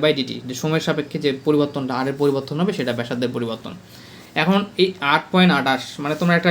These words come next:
এটা একটা সমীকরণ নাম্বার দিবা, এই কে সমীকরণ হতে পাই, কি পাবা? এটার ভ্যালুটা বসাও,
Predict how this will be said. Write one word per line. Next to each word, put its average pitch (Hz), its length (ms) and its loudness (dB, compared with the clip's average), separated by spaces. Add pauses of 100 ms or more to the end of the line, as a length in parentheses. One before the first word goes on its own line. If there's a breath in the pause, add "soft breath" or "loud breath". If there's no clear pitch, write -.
(100)
এটা 170 140 4
একটা 170 200 -2
সমীকরণ 151 460 2
নাম্বার 123 260 -2
দিবা, 110 160 -4 (680 loud breath)
এই 175 140 0
কে 185 80 4 (160)
সমীকরণ 165 440 4
হতে 151 160 2 (100)
পাই, 117 160 -2 (160)
কি - 160 -12
পাবা? 165 200 4 (440 loud breath)
এটার 170 280 2
ভ্যালুটা 160 360 2
বসাও, 160 320 2